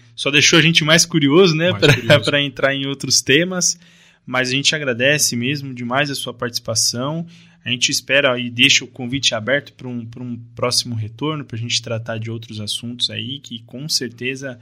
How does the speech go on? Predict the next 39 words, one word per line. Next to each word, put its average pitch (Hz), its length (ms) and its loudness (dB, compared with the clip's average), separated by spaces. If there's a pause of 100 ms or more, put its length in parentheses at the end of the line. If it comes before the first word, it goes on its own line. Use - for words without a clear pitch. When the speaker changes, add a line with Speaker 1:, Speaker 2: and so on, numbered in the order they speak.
(320)
Speaker 1:
vão 120 160 -12
agregar 117 420 -10
cada 117 220 -12
vez 120 240 -10
mais 123 220 -10
valor 127 420 -6
aí 117 220 -6
pro, 120 360 -10 (680)
pro, 135 200 -16
pro 135 180 -14
que 135 120 -2
a 123 60 0
gente 131 300 -4
quer, 117 260 -2
né, 107 140 -12
Speaker 2:
É 104 80 -6
isso 107 160 -4
Speaker 1:
pro 117 80 -8
nosso 120 180 -6
Speaker 2:
mesmo. 120 100 -14
Speaker 1:
objetivo. 117 440 -10 (100)
Speaker 2:
Nossa 123 280 4
conversa 147 440 0
levou 151 220 -2
pra 151 160 2
vários 170 340 0
rumos, 120 320 -6
né, 123 160 0
Edson? 110 220 -2
Então, 156 400 -6
sempre 165 520 0
que 170 160 -12
você 135 440 -2
sentir 117 1160 -6
vontade, 120 360 -10
vamos 180 260 -10
tratar 143 300 -6
daquele 131 320 -6
assunto, 143 520 -4